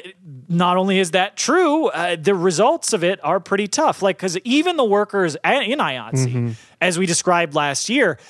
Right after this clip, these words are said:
Speaker 1: can face some pretty tough conditions just because of how, like,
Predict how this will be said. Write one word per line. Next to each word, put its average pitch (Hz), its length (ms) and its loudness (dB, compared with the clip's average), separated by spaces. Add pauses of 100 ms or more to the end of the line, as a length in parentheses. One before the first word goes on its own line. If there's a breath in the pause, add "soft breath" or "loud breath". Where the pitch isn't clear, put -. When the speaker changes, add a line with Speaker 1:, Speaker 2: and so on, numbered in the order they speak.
(340 loud breath)
Speaker 1:
can 233 180 0
face 381 300 2
some 202 220 0
pretty 311 340 0
tough 202 280 0
conditions 175 560 -2
just - 300 -2
because 165 460 0
of 151 140 -4
how, 143 480 -2
like, 139 180 -4